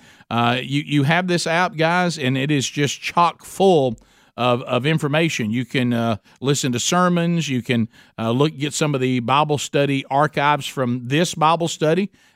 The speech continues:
As a matter of fact, we just added our study on Acts. Um, and, uh, you also get daily devotionals,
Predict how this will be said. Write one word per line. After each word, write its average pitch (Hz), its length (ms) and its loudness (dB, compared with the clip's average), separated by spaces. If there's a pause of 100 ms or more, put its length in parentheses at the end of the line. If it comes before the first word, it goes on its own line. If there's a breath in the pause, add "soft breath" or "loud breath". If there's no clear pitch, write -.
As 117 100 -4
a 127 60 -4
matter 135 140 2
of 123 40 0
fact, 135 160 0
we 131 120 0
just 139 300 -4
added 147 440 2
our 120 160 0
study 135 440 0
on 120 240 -4
Acts. 143 520 -2 (360 soft breath)
Um, 120 460 0
and, 127 340 -2
uh, 123 100 -2
you 127 380 -2
also 147 220 2
get 135 240 -4
daily 156 320 2
devotionals, 160 800 0